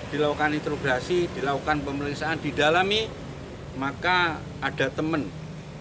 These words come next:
eh, dari pelaku itu juga diamankan, sekaligus yang bernama M L, eh, anak Lengkong Tuko, Desa Merawan, juga Kecamatan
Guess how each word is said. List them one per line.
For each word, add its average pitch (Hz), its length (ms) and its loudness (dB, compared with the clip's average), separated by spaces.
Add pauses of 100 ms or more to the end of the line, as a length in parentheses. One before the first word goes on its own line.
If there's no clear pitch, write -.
(460)
eh, 127 380 0 (260)
dari 127 240 -2
pelaku 127 400 -4
itu 175 400 -2 (240)
juga 156 320 -2
diamankan, 185 640 0
sekaligus 135 640 0 (480)
yang 135 320 -2 (320)
bernama 127 640 -2
M 135 240 0
L, 190 400 2 (720)
eh, 139 220 0 (180)
anak 139 240 0 (800)
Lengkong 143 560 0
Tuko, 170 480 0 (560)
Desa 135 400 2
Merawan, 135 480 2
juga - 320 -2
Kecamatan 123 720 -2